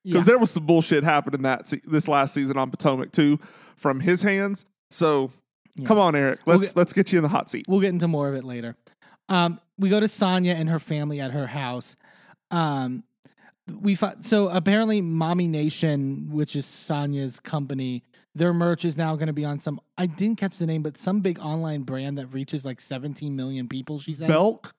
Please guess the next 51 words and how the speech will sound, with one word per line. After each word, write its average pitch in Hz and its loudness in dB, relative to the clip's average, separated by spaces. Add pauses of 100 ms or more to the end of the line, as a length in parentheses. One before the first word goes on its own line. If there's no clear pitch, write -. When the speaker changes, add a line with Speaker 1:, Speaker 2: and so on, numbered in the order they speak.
(120)
Speaker 2:
B 185 0
E - -4
L 156 2
K. - -6
Speaker 1:
Yes. - -8 (1040)
Speaker 2:
I've 247 2
seen 151 -2
them. 127 -2
They 208 4
Speaker 1:
What 320 6
Speaker 2:
have, 196 4
Speaker 1:
i- 175 -14
Speaker 2:
they 180 2
have 202 2
stores. 131 0 (100)
Uh, 139 0
they 135 0
have, 143 0
they're 147 4
mostly 147 0
online. 120 -6 (140)
Speaker 1:
What 226 0
is 320 -2
Mommy 196 -2
Nation? 143 -6
I, 175 0 (460)
Sonya's 262 -4
been 247 -2
on 214 0
this 190 -2
show 180 -2
for 160 -6
two 156 -4
years, 139 -4
and 131 -6
I 135 -6
still 165 -6
have 139 -6
no 135 -6
clue 131 -8
what 120 -10
this 120 -16
thing 123 -16
is. - -20
Speaker 2:
This 269 2
is 294 0
what 247 4
I'm 202 0
talking 208 -2
about. 143 0 (600)
Like, 214 2